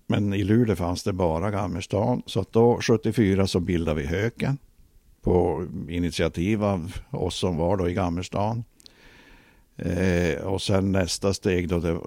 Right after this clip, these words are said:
tror jag var sjuttiosex eller sjuttiosju, sjuttiosju måste det ha varit, så bildade vi Vråken. Och då hade ju Plannja bildats sjuttiosex, va? Och då, när vi blev flera föreningar, så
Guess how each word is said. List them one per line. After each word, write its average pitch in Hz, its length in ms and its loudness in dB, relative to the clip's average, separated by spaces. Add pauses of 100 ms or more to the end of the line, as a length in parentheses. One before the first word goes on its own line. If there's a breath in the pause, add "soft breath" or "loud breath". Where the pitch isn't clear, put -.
tror 76 160 -4
jag 80 80 0
var 67 260 -6
sjuttiosex - 1000 -6
eller 82 140 0
sjuttiosju, 85 800 -2
sjuttiosju 117 540 4
måste 82 240 -2
det 90 60 2
ha 82 100 0
varit, 85 200 -2
så 98 80 -2
bildade 85 380 0
vi 82 100 0
Vråken. 85 640 -2 (1400 soft breath)
Och 101 140 4
då 95 80 8
hade 92 240 6
ju 92 100 4
Plannja 85 480 6
bildats 78 420 -4
sjuttiosex, - 680 -6
va? 87 80 2
Och 87 140 0
då, 107 320 6
när 107 180 0
vi 107 100 6
blev 107 200 4
flera 104 320 4
föreningar, 117 640 2
så 107 520 -2